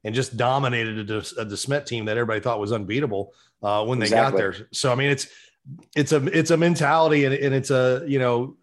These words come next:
Speaker 1: you, you can get some, y-, the, the thing about the playoffs is that I, that I love is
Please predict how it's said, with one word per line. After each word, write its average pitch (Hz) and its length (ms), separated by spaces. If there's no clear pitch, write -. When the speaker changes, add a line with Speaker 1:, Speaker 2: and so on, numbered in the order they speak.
Speaker 1:
you, 123 180
you 139 160
can 127 120
get 151 180
some, 135 220
y-, 139 160
the, 170 280
the 147 200
thing 233 120
about 262 120
the 175 120
playoffs 185 280
is 139 80
that 156 200
I, 156 140
that 151 140
I 156 60
love 147 240
is - 260